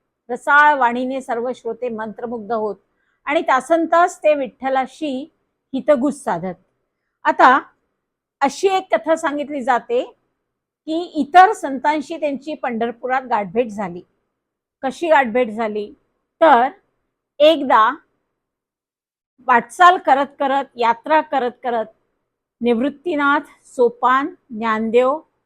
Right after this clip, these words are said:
मुक्ताबाई, गोरोबा हे सगळे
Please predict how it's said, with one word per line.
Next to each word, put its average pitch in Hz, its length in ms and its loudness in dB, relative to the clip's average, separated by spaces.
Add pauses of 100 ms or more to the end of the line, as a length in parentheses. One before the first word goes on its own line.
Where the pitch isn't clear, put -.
मुक्ताबाई, 254 680 -2 (180)
गोरोबा 240 480 4 (500)
हे 330 100 -4
सगळे 311 480 2